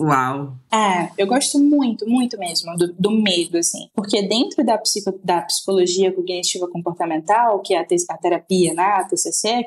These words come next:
Speaker 2: que é a, a parte da psicologia, a abordagem que eu me aprofundei, a gente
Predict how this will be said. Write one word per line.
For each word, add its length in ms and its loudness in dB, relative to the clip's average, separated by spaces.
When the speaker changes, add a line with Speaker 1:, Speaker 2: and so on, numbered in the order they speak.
Speaker 2:
que 100 2
é 80 2
a, 160 2
a 300 -4
parte 260 -2
da 100 -2
psicologia, 760 0
a 80 2
abordagem 520 0
que 100 -6
eu 60 -4
me 80 -4
aprofundei, 760 -2
a 100 2
gente 340 0